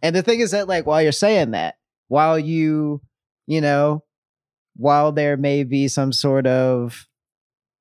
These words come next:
venomous quality to the music that makes it extra good for hitting, for striking the heavy bag and whatnot, like, there's literally, without looking, five hundred other rappers that do a better <laughs> job of that.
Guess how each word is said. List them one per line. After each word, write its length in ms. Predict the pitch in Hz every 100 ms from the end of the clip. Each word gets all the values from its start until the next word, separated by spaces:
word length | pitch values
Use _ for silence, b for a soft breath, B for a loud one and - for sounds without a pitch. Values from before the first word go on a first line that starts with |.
| -
venomous 420 | 120 123 123 120
quality 340 | 135 127 123 120
to 80 |
the 60 | 120
music 440 | 120 120 120 113
that 300 | 123 120 110 _ _ _ _ _ -
makes 260 | 131 131 135
it 80 | 120
extra 300 | 123 - 110
good 200 | 131 131
for 80 |
hitting, 340 | 123 131 127 131 117 -
for 100 | 135
striking 440 | - 147 131 139
the 60 | 131
heavy 260 | 139 139 135
bag 300 | 143 135 139
and 80 | 143
whatnot, 480 | 135 143 139 143 _ _ _ _ _ _ _ _ -
like, 240 | 165 156 170
there's 400 | 185 190 156 131
literally, 1080 | 165 202 196 170 147 127 127 123 117 117 117
without 400 | 151 165 160 127
looking, 640 | 160 170 - 127 110 107 -
five 580 | - - 165 165 156
hundred 320 | 135 151 139 143
other 180 | 139
rappers 440 | 135 143 135 139 139
that 140 | 135
do 100 | 147 139
a 60 |
better 260 | 160 156 196
<laughs> 0 |
job 420 | 147 175 196 123
of 160 | 170 -
that. 320 | 127 - -